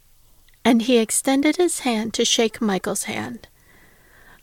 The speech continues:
"I am so sorry, Mister Carter. Excuse my rudeness. I'm Susan Hill. This is my husband, Harry,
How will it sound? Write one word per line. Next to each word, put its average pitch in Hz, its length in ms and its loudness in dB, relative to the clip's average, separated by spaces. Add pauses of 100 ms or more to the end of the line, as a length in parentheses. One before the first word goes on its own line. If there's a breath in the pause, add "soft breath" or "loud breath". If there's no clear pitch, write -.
(140)
"I 254 140 8
am 247 180 6
so 277 420 8
sorry, 185 420 4
Mister 190 300 -2
Carter. 220 280 4
Excuse 247 760 4
my 208 160 4
rudeness. 208 800 2 (920 loud breath)
I'm 269 260 4
Susan 226 440 2
Hill. 214 400 2 (200)
This 226 180 8
is 220 160 6
my 214 160 4
husband, 214 420 2
Harry, 202 460 2